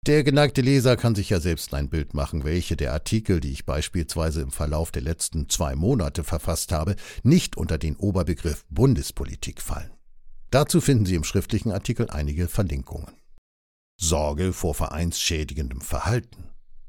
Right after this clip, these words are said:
Zu diesem Punkt heißt es: Der Kläger hat sich mehrfach überaus kritisch und zum Teil beleidigend über langjährige Mitglieder des Beklagten in seinen Artikeln und in den sozialen Netzwerken, zum Beispiel auf Twitter, geäußert.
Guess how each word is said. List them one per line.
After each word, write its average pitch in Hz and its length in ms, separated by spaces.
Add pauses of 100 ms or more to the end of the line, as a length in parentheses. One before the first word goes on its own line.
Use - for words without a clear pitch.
(160)
Zu 139 280
diesem 175 280
Punkt 110 260
heißt 107 300
es: - 260 (960)
Der 127 120
Kläger 131 340
hat 113 160
sich 104 280
mehrfach 101 600
überaus 73 400
kritisch 104 420
und 73 160
zum 73 160
Teil 80 220
beleidigend 80 680
über 65 180
langjährige 78 580
Mitglieder 73 640
des - 160
Beklagten 87 600
in 71 80
seinen 71 280
Artikeln 90 520
und 80 200
in 76 140
den 71 180
sozialen 69 500
Netzwerken, 87 600 (240)
zum 85 160
Beispiel 71 320
auf - 140
Twitter, - 360
geäußert. - 580